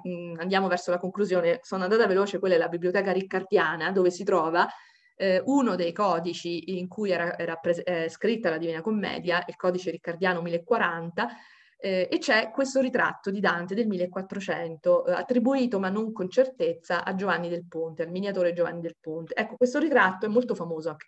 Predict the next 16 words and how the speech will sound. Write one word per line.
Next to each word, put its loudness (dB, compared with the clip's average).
credo 0
che -6
sia -10
molto -8
famoso -8
anche -12
questo, -6
eh, 0
e 2
già 6
rappresenta 0
un'iconografia -2
precisa, -2
eh, -4
probabilmente -2
io... -2